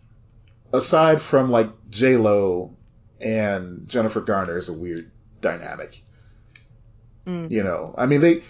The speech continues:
Speaker 1: they both fit his personality at the time so well, you know. I don't know, to me,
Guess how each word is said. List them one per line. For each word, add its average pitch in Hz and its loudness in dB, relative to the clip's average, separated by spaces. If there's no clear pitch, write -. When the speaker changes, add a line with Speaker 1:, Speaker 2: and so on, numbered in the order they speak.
Speaker 1:
they 143 4
both 165 2
fit - 2
his - 2
personality 139 4
at 131 2
the 135 2
time 107 0
so 117 4
well, 101 2
you 113 2
know. 110 2
I 247 4
don't 240 4
know, 185 6
to - 2
me, 240 4